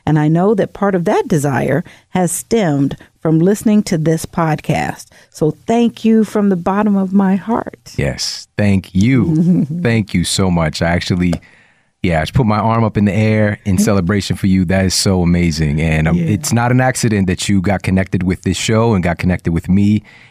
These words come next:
Speaker 2: and what we're doing, and you are an ally on this. So I appreciate you so much, and thank you for leaving that review for us.
Speaker 1: For sure.
Speaker 2: Everybody,
Speaker 1: Team Model
Speaker 2: thank
Speaker 1: Health
Speaker 2: you.
Speaker 1: Show.
Speaker 2: Yes, let's go team. Thanks for leaving
Speaker 1: Mm-hmm.
Speaker 2: these reviews on iTunes.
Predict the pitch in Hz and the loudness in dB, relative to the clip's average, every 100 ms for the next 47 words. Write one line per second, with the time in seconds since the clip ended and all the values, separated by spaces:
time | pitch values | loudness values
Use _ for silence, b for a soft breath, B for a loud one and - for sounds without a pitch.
0 | B 87 90 87 85 101 101 101 85 98 | B -2 0 0 -2 0 0 2 2 2
1 | 95 85 - 98 101 92 85 78 76 - | 2 0 -2 -2 0 0 0 0 -2 -4
2 | - - - 90 80 82 - 85 101 98 | -8 -8 -4 -2 0 -2 -4 -4 0 0
3 | 107 92 92 - 92 87 82 80 - 92 | -2 -2 -2 0 0 2 0 -2 -4 -6
4 | 87 - 98 92 90 90 90 147 156 139 | -4 -2 0 2 2 0 0 0 0 0
5 | 113 120 151 156 - 180 156 - 196 - | 2 2 0 -2 0 0 2 2 0 0
6 | 214 - 120 120 160 135 156 123 117 101 | 0 0 0 2 2 2 2 0 -2 0
7 | 101 98 104 104 92 98 101 92 127 117 | 0 0 0 0 0 0 0 0 0 2
8 | 95 85 156 110 123 113 107 101 95 101 | 2 2 2 2 2 2 2 2 2 2
9 | 95 92 98 - 107 98 95 92 | 2 2 0 0 0 2 2 0